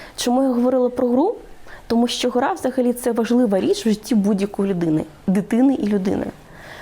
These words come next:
В грі ми розвиваємо багато чого. І якісна гра, вона важлива, е, для дитини в будь-якому віці. І гра між собою,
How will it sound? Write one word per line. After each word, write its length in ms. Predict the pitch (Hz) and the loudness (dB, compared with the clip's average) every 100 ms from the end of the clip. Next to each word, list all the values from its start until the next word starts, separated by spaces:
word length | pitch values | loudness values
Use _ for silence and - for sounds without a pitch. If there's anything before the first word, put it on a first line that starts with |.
| - | -6
В 120 | 180 190 | 0 2
грі 240 | 202 277 | 2 4
ми 140 | 339 | 4
розвиваємо 800 | 262 226 208 196 214 233 220 214 202 - - - - | 2 2 2 2 2 2 2 0 -2 -10 -18 -10 -2
багато 580 | 170 190 190 190 180 | 0 0 0 -2 -2
чого. 440 | 175 - 190 196 220 - - - | -6 -4 -4 -6 -8 -12 -20 -4
І 80 | 196 | 0
якісна 500 | 226 247 247 - 202 | 0 0 -4 -2 -4
гра, 340 | 196 208 523 - | -2 -2 -4 -6
вона 400 | 202 208 233 254 | -2 0 2 0
важлива, 720 | 202 196 214 240 330 233 202 - - - - | -2 0 2 2 2 0 -2 -8 -14 -14 -8
е, 240 | - 190 | -4 -2
для 220 | 185 202 | 0 0
дитини 400 | 214 208 - 254 | 2 0 2 2
в 40 | 247 | 2
будь-якому 560 | 196 214 202 - 190 | 0 -2 -4 -2 -2
віці. 360 | 180 170 - 254 302 - - - | 0 -2 -2 -6 -6 -10 -20 -6
І 60 | 202 | -2
гра 240 | 214 233 | 0 0
між 280 | 269 294 - | 2 2 2
собою, 540 | 349 226 190 202 196 | 2 4 4 2 2